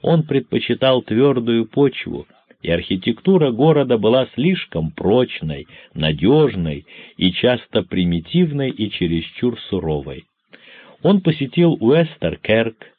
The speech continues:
голландскую реформаторскую церковь семнадцатого века, где был похоронен Рембрандт,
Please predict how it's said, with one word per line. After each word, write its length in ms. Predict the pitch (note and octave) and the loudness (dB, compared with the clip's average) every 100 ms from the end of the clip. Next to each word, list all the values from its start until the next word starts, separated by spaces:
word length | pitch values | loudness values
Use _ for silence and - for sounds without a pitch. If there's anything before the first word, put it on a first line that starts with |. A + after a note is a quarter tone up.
| _ _ _ | _ _ _
голландскую 720 | D#2+ F#2 G#2 B2+ A#2 - G2+ | -2 2 2 2 -2 -4 0
реформаторскую 1000 | F#2+ F2+ F#2 G2 G2+ F2+ E2+ - F#2 F2 - | 0 0 -2 0 0 -2 -8 -2 0 0 0
церковь 460 | B2 B2 - A#2 - _ _ _ _ - | 0 0 0 -2 -2 _ _ _ _ -6
семнадцатого 720 | F2 F2 G2 G2+ - D#2+ F#2+ | -2 0 0 -2 -6 -2 0
века, 500 | G#2+ G#2 D#2 - D2 - - - | 2 0 0 -6 -14 -16 -20 -20
где 240 | - D#2 F2 | -10 -2 0
был 180 | F2 E2 | 0 -2
похоронен 680 | F2 - G2 G#2+ F2 D2+ | -4 -2 0 2 0 -2
Рембрандт, 800 | D2 D2+ D#2 D#2+ B2+ C3 A#2 - | -4 -2 0 0 0 -2 -8 -14